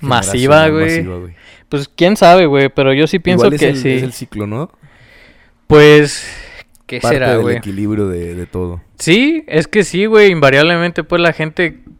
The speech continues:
Speaker 1: pues, va a terminar muriendo, güey, a, en, a veces en
Speaker 2: La
Speaker 1: situaciones
Speaker 2: medicina lo que busca es prolongar la vida.
Speaker 1: Prolongar la vida, güey.
Speaker 2: Entonces, puede que lleguemos a algún punto en el que estemos,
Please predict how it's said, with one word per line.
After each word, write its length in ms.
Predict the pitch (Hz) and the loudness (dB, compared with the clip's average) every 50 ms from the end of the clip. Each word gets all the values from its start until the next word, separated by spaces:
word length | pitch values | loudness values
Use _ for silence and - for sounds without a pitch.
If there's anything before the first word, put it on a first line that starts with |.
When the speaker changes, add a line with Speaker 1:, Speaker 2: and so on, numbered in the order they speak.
| _ - | _ -12
Speaker 1:
pues, 140 | 131 123 120 | -10 -8 -2
va 260 | 123 127 139 143 143 | 0 0 2 2 2
a 60 | 143 139 | 0 0
terminar 460 | - 147 131 127 123 117 117 120 131 135 | -2 -4 -4 -4 -6 -6 -4 -4 -4 -4
muriendo, 460 | 143 139 135 - 135 143 160 165 165 | -4 -6 -4 -4 -4 -4 -4 -6 -6
güey, 360 | 160 180 190 190 180 170 131 | -4 -4 -6 -6 -6 -4 -4
a, 140 | 117 117 117 | -2 -2 -2
en, 340 | 113 117 117 120 117 117 117 | -4 -6 -8 -8 -10 -10 -8
a 80 | 123 117 | -8 -6
veces 280 | 117 123 135 143 139 139 | -6 -6 -6 -6 -6 -6
en 240 | 123 117 107 104 101 | -8 -8 -10 -12 -14
Speaker 2:
La 60 | - - - _ _ | -16 -16 -16 _ _
Speaker 1:
situaciones 640 | - 131 120 101 - 113 101 101 123 - 143 143 139 | -10 -10 -8 -6 -6 -6 -4 -4 -4 -4 -4 -4 -4
Speaker 2:
medicina 280 | 120 120 123 127 127 | -4 -6 -6 -8 -8
lo 160 | 120 110 104 - | -6 -8 -8 -8
que 180 | - 95 85 - - | -10 -16 -16 -16 -18
busca 340 | 107 107 117 120 - - 117 | -12 -10 -10 -10 -10 -10 -12
es 220 | 113 113 110 - | -12 -12 -14 -20
prolongar 560 | _ - 101 98 95 92 90 92 95 95 101 107 | _ -12 -12 -10 -10 -10 -12 -12 -12 -12 -12 -12
la 100 | 113 113 | -12 -6
vida. 100 | 117 131 | -2 0
Speaker 1:
Prolongar 400 | 131 123 120 117 113 113 113 117 | 0 0 0 -4 -4 -6 -6 -4
la 120 | 123 120 | -4 -4
vida, 300 | 113 113 117 120 127 127 | -4 -6 -6 -6 -6 -6
güey. 180 | 123 123 123 123 | -6 -8 -10 -10
Speaker 2:
Entonces, 340 | 117 101 101 101 101 95 | -10 -12 -12 -12 -14 -18
puede 340 | - - - 98 98 101 98 | -18 -16 -14 -12 -12 -12 -12
que 120 | - 95 90 | -14 -14 -16
lleguemos 400 | 90 87 87 92 95 101 95 101 | -14 -14 -12 -12 -12 -12 -12 -14
a 60 | 92 | -14
algún 260 | 87 90 90 92 92 | -14 -14 -14 -14 -14
punto 260 | 90 98 98 90 - 98 | -14 -14 -14 -12 -12 -12
en 60 | 95 | -12
el 120 | 90 85 _ | -12 -16 _
que 100 | - 87 | -20 -20
estemos, 580 | - - - 87 95 92 90 82 - - _ | -20 -18 -16 -14 -12 -12 -14 -14 -16 -20 _